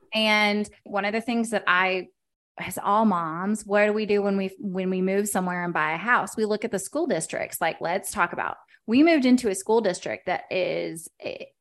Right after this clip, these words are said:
and I knew it 'cause I had done my research, and I was like,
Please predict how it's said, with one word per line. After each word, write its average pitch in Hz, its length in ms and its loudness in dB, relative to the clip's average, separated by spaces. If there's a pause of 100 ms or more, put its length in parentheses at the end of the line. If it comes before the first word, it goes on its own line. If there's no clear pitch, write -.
(340)
and 196 400 2
I 202 140 6
knew 262 340 10
it 185 280 6 (200)
'cause 160 140 -10
I 151 120 -2
had 165 120 -4
done 180 120 -2
my 202 100 2
research, 226 420 2 (400)
and 180 80 -6
I 208 40 -4
was 214 100 -4
like, 185 180 -6